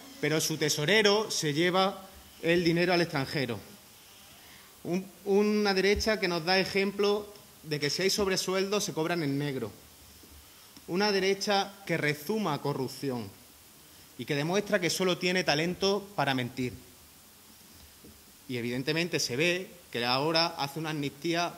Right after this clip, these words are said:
para cobrar, una amnistía para los suyos, para los que han robado, que se ha demostrado, o parece demostrarse, que son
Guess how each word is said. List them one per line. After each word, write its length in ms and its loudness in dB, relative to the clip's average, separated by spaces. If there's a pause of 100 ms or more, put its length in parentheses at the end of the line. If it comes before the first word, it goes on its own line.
(120)
para 240 -4
cobrar, 460 -2 (640)
una 140 -8
amnistía 560 -4
para 180 -2
los 140 -6
suyos, 340 -6 (420)
para 140 -6
los 140 -8
que 100 -10
han 100 -6
robado, 420 -2 (520)
que 240 -6 (340)
se 80 -14
ha 40 -8
demostrado, 580 -6 (240)
o 80 -12
parece 340 -8
demostrarse, 580 -10 (560)
que 100 -12
son 280 -8